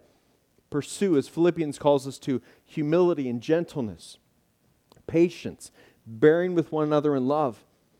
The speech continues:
knowing we are united with one another in the experience and the work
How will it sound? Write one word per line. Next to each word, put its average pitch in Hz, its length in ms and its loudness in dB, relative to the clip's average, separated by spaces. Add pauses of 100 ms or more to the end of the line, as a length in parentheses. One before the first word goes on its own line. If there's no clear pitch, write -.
(340)
knowing 170 400 2
we 165 140 6
are 147 80 6
united 143 640 4
with 143 160 -4
one 147 140 2
another 139 260 4
in 139 140 0
the 143 100 2
experience 175 720 2
and 139 80 0
the 131 60 0
work 156 400 2